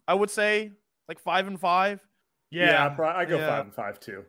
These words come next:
Speaker 2: This, this team just screams five hundred. It's like Steph goes for fifty and maybe it's enough and maybe it's not.
Speaker 1: He has to go for forty to beat the Kings at home. Like, I just, I can't get it, it just, you're watching that and you're so happy 'cause your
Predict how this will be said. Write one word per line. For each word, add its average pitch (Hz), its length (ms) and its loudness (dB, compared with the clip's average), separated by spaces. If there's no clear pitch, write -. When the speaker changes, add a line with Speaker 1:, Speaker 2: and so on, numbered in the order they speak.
Speaker 2:
This, 151 260 -8
this 175 200 -4
team 185 260 -8
just 139 180 -10
screams 120 460 -8
five 104 260 -8
hundred. 95 400 -18
It's 123 160 -10
like 120 280 -2
Steph 151 360 0
goes 147 240 0
for 139 140 -8
fifty 131 500 -6
and 107 140 -12
maybe 113 260 -8
it's 117 160 -10
enough 123 320 -8
and 101 100 -14
maybe 98 240 -16
it's - 160 -20
not. 80 300 -20
Speaker 1:
He 165 100 -14
has 185 160 -8
to 147 80 -18
go 151 160 -10
for 139 140 -20
forty 127 480 -10
to 113 80 -12
beat 101 180 -20
the 113 80 -20
Kings 104 380 -20
at 98 80 -20
home. 98 180 -20
Like, 139 160 -10
I 160 80 -2
just, 175 240 -14
I 185 60 -2
can't 202 360 -10
get 170 160 -6
it, 185 160 -14
it 196 40 -12
just, - 340 -16
you're 170 140 -4
watching 185 380 0
that 175 260 0
and 135 80 -10
you're 127 100 -10
so 156 400 -2
happy 123 480 -4
'cause 123 180 -14
your 110 140 -16